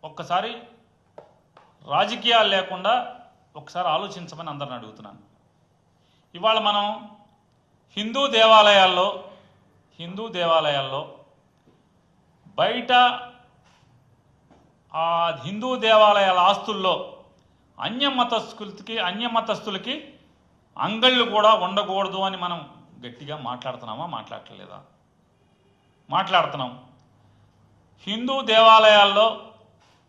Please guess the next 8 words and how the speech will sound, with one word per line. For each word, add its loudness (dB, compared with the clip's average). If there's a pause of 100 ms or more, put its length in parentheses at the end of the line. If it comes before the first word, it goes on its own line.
అన్యమతస్థులు, -2
ఉద్యోగస్తులు 0
కూడా 0
ఉండటానికి -2
వీల్లేదు -6 (1080)
అని -20
మనం -14
గట్టిగా -4